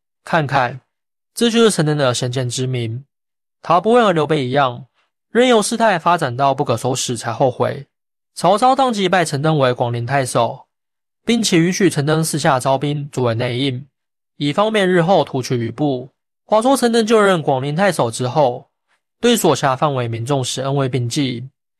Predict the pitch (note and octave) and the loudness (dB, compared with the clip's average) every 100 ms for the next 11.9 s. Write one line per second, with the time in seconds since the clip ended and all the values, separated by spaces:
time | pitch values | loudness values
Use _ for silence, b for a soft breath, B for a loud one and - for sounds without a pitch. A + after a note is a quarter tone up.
0 | _ _ _ G#3 A#3 - A#3 G#3+ F#3+ B2+ | _ _ _ 0 0 0 2 2 2 2
1 | C3+ C#3 C#3+ D#3+ D3 A#2 - C3+ C3+ C3 | 0 0 2 2 2 -2 -2 0 0 -2
2 | A#2 A2+ C#3+ B2 C3 - _ _ _ _ | -6 0 0 0 -6 -20 _ _ _ _
3 | _ G#3+ A3 F3 C#3 D3+ D3+ D3 F3 D3 | _ -2 0 2 2 2 2 0 -2 0
4 | C#3+ D3 C3 A#2 C3+ C3+ C3+ A2 B2+ - | 0 0 0 -2 -4 -2 -2 -4 -10 -8
5 | C3+ C#3 C3 A#2+ A2 A2+ D3+ B2 C3 - | -4 -2 -4 -4 -4 0 0 0 -6 -20
6 | _ _ _ _ _ _ F#3 F3+ C#3 D3 | _ _ _ _ _ _ 0 2 2 2
7 | E3+ F#3 B2 C3+ _ _ - G3 A#3 A#3+ | 2 2 0 -6 _ _ -6 0 2 2
8 | A3 G3 D3 A#2+ A#2 A#2+ C#3+ B2 D#3 B2 | 2 0 0 -2 -4 -2 -2 0 0 0
9 | A#2 A2+ - A#2 B2+ B2+ A2+ A#2+ B2 C#3 | 0 -4 -4 -4 0 0 0 -2 0 0
10 | B2 C3+ _ _ _ F#3 B3 B3 A#3 F#3 | 0 -10 _ _ _ 0 2 2 2 2
11 | B2+ B2+ A#2+ B2 C3+ C#3 B2 A#2 C3 | 0 -2 -2 0 0 0 -2 -4 -8